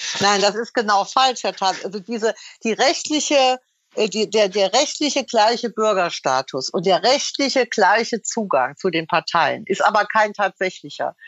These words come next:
Wenn das schon so wäre, wie Sie sagen, dann hätten wir ja gar, gar, hätt-, bräuchten wir die Diskussion heute gar nicht zu führen. Es ist beispielsweise die Frage, äh, kann ich mir als Alleinerziehende da gibt's ja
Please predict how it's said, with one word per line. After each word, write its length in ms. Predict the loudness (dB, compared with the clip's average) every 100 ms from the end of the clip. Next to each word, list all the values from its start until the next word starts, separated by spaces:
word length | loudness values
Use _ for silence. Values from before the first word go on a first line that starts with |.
| -20 -2
Wenn 200 | 2 4
das 220 | 2 0
schon 220 | 0 -2 -2
so 180 | -2
wäre, 360 | 0 2 0 -4
wie 120 | -6
Sie 160 | -8 -2
sagen, 600 | 2 4 2 -2 -10 -14 _ _ _ 2
dann 260 | 2 2
hätten 360 | 0 -4 -4 -4
wir 120 | -2
ja 180 | 0 -2
gar, 260 | 0 -4
gar, 220 | 0 0 0
hätt-, 180 | -4 -6 -2
bräuchten 260 | -2 0
wir 80 | -6
die 100 | -4
Diskussion 560 | -6 -4 -4 0 0 2
heute 260 | 2 2
gar 180 | 2 2
nicht 200 | 2 -6
zu 100 | -8
führen. 540 | -2 0 0 -2 -8 -20 _ _ -20 -4
Es 140 | -2 0
ist 200 | -2 2
beispielsweise 800 | 2 2 -2 0 4 4 2 -2
die 140 | -4
Frage, 680 | -4 0 2 2 0 -4 -6 _ _ _
äh, 160 | -2 -2 -2
kann 240 | -4 -2
ich 160 | -4 -6
mir 240 | -2 0
als 180 | 0 0
Alleinerziehende 1300 | -2 2 4 2 0 -4 -4 -4 -2 -2 0 0 0 -4 _ -4
da 120 | -2
gibt's 260 | -2 0
ja 220 | 2 2